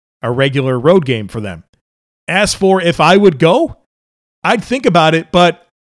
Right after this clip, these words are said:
obviously I have a lot more opportunity to see the Bills play in the United States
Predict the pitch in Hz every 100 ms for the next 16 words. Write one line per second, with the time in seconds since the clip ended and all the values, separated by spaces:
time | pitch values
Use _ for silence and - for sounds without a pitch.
0 | - 196 220 190 185 180 165 165 165 165
1 | 170 160 175 - 151 - 190 165 156 139
2 | 170 147 123 165 185 175 - 170 170 165
3 | 139 - _ _ _ _ 175 180 170 165
4 | 156 135 - 196 175 139 -